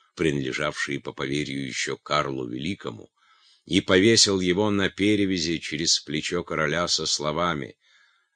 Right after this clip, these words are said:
«Assite hunc gladium cum Dei benedictione».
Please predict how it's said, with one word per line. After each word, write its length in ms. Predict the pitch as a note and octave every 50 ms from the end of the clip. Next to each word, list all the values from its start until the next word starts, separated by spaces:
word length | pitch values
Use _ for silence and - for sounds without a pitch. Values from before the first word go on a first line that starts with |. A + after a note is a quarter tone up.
| _ -
«Assite 960 | D2 D#2+ F2+ F2+ - - - - - E2+ G2 G#2 - - - G2 G2+ F#2 - -
hunc 380 | C#2+ F2 G#2 G2 G2 F#2 - - -
gladium 880 | - D#2 D2 D2 D#2 F2+ G2+ G2+ F#2 F#2 G#2+ G#2+ G#2+ G#2+ G#2+ G2+ G#2 - _ _ _ _ _ _ _ _ _ _ _ _ _ _ _ _ _ _ _ _ _ _ _ _
cum 600 | - - - - - F2+ G2 F#2 F#2+ G2+ F2+ D2
Dei 560 | B1+ D#2 F#2 G2+ G2+ G2 G2 F#2+ F#2 F2+ E2+
benedictione». 1400 | C2+ A1+ - D2+ D#2+ F2+ F#2 E2+ D2 C#2+ D2+ F#2 F2 - - - - - F2 F2+ F2+ F2+ D#2+ C#2+ B1+ G1+ G1+